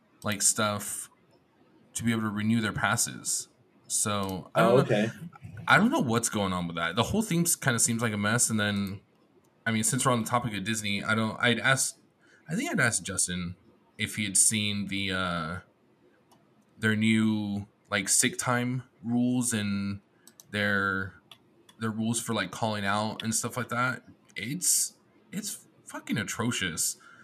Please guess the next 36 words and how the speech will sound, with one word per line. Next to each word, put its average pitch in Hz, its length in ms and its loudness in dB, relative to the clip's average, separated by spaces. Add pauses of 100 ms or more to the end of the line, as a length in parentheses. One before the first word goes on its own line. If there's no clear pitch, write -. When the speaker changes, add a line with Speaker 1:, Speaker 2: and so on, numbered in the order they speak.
(260)
Speaker 1:
Like, 101 340 4
Speaker 2:
Oh, 127 120 8
is 127 100 6
it 120 120 4
bad? 151 440 2 (320)
Speaker 1:
it's, 117 280 2 (380)
it's 143 180 4
bad. 123 540 -2
So 151 220 8
I, 139 320 6
I - 20 4
talked 196 260 0
to, 123 360 0
um, 104 560 0 (1700)
uh, 104 400 0
not 156 220 0
that 160 140 2
Disney's 117 340 4
gonna 104 180 -2
come 107 240 -2
after 95 640 0 (280)
someone, 95 420 -2
so - 140 0
I'm 123 180 2
just 123 140 0
not, 107 180 -4
I'm 120 80 0
not 120 120 0
gonna - 140 2
say 107 180 2
this 95 120 -8
person's 98 380 -4
name. 90 340 -4 (500)
But, 110 100 0
um, 104 220 4
Speaker 2:
Yeah. 104 240 6